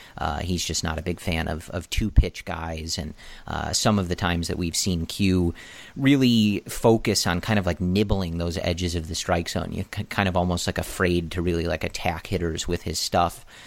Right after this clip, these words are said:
Um, but one thing that I think, uh, especially coming off an injury and just with the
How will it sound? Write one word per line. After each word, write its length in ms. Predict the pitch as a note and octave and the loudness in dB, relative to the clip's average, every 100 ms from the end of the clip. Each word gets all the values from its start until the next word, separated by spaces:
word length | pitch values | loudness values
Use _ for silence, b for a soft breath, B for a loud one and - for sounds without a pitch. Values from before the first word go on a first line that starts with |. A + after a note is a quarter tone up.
| B B | B B
Um, 540 | - F2 E2+ E2 D#2+ - | -2 0 2 0 -4 -8
but 420 | - F2+ G#2 F#2+ - | -8 0 2 2 -2
one 300 | G#2+ A2 A2 | 2 4 4
thing 220 | A#2 G#2+ | 4 4
that 120 | F#2+ | 4
I 120 | F2 | 2
think, 420 | F2+ - G2 F2+ - | 0 0 0 -2 -2
uh, 100 | G2 | -2
especially 560 | - F#2 - G#2 - F2 | 0 0 0 0 0 -4
coming 400 | - B2 A#2+ A2+ | -2 0 2 4
off 220 | G#2+ G#2 | 4 2
an 80 | G2 | 0
injury 560 | F#2 F#2 F#2+ F#2+ F#2 F2+ B B | 2 2 4 4 2 0 B B
and 280 | - F2+ F2 | 0 2 2
just 280 | F2 A2 - | 2 2 2
with 300 | G2 F#2 - | 0 0 -2
the 440 | - F#2 F2+ F2 | -8 -2 -2 -2